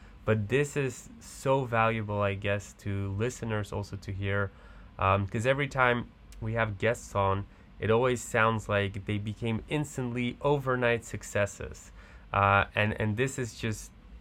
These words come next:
that little insight of it wasn't that overnight, and, uh, and you had a very, you know, common background that a lot of people have. Um, a question that I had is, you went to these public universities.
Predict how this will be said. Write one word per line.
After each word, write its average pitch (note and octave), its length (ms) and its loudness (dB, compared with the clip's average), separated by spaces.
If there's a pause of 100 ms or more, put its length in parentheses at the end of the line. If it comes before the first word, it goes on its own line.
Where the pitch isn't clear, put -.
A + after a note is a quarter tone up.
(260)
that G#2+ 260 0
little A2+ 420 2
insight G2+ 540 0
of G2 140 -2 (420)
it A2+ 80 -4
wasn't A2 440 0
that G#2+ 200 0
overnight, G#2+ 640 -2
and, G2 200 -2
uh, G2 220 -2 (440)
and G2+ 140 2
you A2 100 0
had A2 220 4
a G#2 40 4
very, A2 500 2 (160)
you A2+ 80 -2
know, G#2 140 2
common A2 440 0
background A2+ 500 0
that G#2 120 -2
a G#2 40 -2
lot G2+ 220 0
of G2 100 -8
people A#2 320 -6
have. - 240 -10 (520)
Um, A#2 340 6 (120)
a A#2+ 100 0
question F3+ 400 2
that C#3+ 120 4
I B2 160 6
had G#2+ 280 4
is, G2+ 180 -2
you A#2 200 -4
went C3+ 260 -2
to A#2+ 160 -6
these A2 240 -6
public B2 400 -4
universities. G#2+ 800 -6